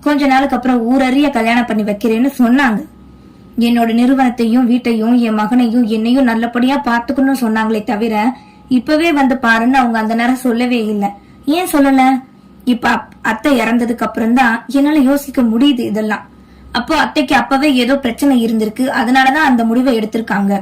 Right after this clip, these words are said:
என்று தன் மனதில் இருந்த சந்தேகம் அனைத்தையும் அவனிடம் மனம் விட்டு கூறினாள்.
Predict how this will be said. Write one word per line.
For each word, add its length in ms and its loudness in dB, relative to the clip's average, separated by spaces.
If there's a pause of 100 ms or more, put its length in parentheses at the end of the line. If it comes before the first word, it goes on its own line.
(720)
என்று 340 2 (600)
தன் 180 2
மனதில் 380 2
இருந்த 220 2
சந்தேகம் 640 -2
அனைத்தையும் 580 0 (160)
அவனிடம் 520 -2 (160)
மனம் 320 0
விட்டு 300 0
கூறினாள். 580 -2